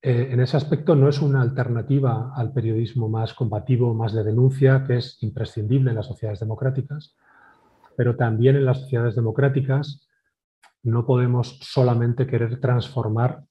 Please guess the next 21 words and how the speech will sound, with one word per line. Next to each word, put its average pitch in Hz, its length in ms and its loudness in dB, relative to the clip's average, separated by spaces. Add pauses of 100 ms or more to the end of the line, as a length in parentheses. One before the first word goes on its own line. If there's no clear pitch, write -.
desde 104 1000 -4 (180)
el 110 160 0
enfado 123 680 2
o 117 120 -6
desde 107 420 -2
la 107 100 -2
indignación 113 680 -2
de 113 60 -2
la 110 160 -4
ciudadanía 110 480 -2
ante 107 480 -4 (100)
los 98 220 -8
desmanes 113 720 -2 (580)
o, 113 340 -4
o 117 60 -4
las, 107 320 -6
las, 107 360 -12
eh, 104 360 -6 (240)
aspectos - 440 -8
más 110 200 -6
negativos, 135 580 2